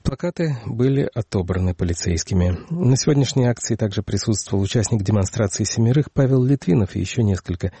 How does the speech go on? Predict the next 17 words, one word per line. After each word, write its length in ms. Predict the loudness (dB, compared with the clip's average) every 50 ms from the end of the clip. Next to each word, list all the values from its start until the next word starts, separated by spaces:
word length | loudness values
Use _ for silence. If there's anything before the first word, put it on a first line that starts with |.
| -20 _ -8
десятков 680 | -2 0 0 0 2 2 0 0 -2 -2 -8 -8 -8 -8
человек. 680 | -6 -2 0 2 2 2 0 -2 -6 -8 -10 -18 -20 -20 _ _ _ _ _ _ -20 -20 -18 -16 -16 -16 -16 -16 -18 -18 -18 -20 -20 -20 -20 -20 -20 -20 _ _ _ -6
Сегодня 360 | -2 0 0 0 0 -2 -4
исполняется 500 | -2 0 0 2 4 4 2 2 -2 -4
пятьдесят 460 | -4 -2 0 0 0 2 0 0 2
лет 180 | 0 0 0 -2
со 140 | -4 -6 -2
дня 160 | -2 -2 -2
проведения 600 | -2 -2 -2 0 0 2 2 2 2 2 2 0
демонстрации, 840 | 0 2 2 2 0 0 -2 0 2 2 2 0 0 -2 0 0 0
участники 500 | 0 0 0 0 0 0 -4 -4 -4 -2
которой 380 | 0 0 0 0 2 0 2
вышли 300 | 2 2 0 2 2 2
на 120 | 2 2 2
Лобное 380 | 2 0 0 0 0 2 2
место 340 | 2 2 0 0 0 -4 -4
в 80 | -4